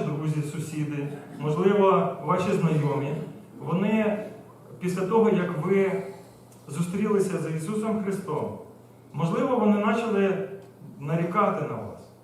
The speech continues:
Можливо, вони почали вам щось казати, можливо, щось почало у вашому житті відбуватися таке,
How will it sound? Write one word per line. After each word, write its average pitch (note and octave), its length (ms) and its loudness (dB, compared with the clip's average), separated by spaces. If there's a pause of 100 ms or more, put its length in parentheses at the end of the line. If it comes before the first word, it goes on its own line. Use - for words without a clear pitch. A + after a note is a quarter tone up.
(560)
Можливо, A3 420 4
вони G#3 240 8
почали A3 500 2
вам G#3+ 220 4
щось A#3 280 2
казати, C#3+ 640 2
можливо, G#3+ 380 2
щось A3 220 0
почало G#3 460 0
у F#3 60 0
вашому G3 360 0
житті E3 280 -2
відбуватися F3+ 720 0
таке, G#3 460 -2